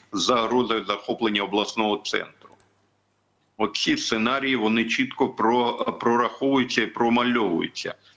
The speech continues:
І знов-таки тут все буде залежати від адекватних рішень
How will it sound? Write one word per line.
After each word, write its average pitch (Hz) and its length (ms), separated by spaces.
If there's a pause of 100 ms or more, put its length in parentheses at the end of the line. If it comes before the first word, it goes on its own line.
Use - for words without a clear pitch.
(160)
І 101 100
знов-таки 123 560
тут 107 280
все 98 300
буде 113 280
залежати 117 600
від 104 220
адекватних 110 760
рішень 123 420